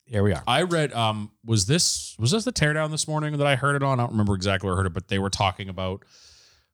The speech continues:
Speaker 2: how, it might have been always race day too. I don't remember which, I've, I listened to a few things this morning.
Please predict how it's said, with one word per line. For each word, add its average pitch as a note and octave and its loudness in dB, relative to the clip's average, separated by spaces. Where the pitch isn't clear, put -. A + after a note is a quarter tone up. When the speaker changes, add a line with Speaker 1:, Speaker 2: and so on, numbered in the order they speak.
Speaker 2:
how, G2+ 0
it G#2+ -4
might C#3+ 6
have E3 0
been C3 -2
always G2+ -4
race F#2+ -6
day F2+ -8
too. F2+ -2
I G2 -2
don't G2+ -2
remember E2+ -8
which, E2 -8
I've, E2+ -6
I F2 -6
listened F2 -4
to - -6
a D#2 -10
few E2 -8
things D#2+ -10
this D#2 -12
morning. E2 -8